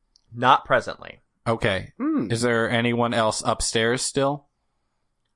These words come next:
Speaker 1: Um, not in this room. You are hearing shouting from the next room.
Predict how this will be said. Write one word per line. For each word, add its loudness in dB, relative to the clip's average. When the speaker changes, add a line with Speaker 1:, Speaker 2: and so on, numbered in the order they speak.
Speaker 1:
Um, 0
not 2
in -8
this -6
room. -6
You -6
are 4
hearing -2
shouting 0
from -6
the -8
next -10
room. -14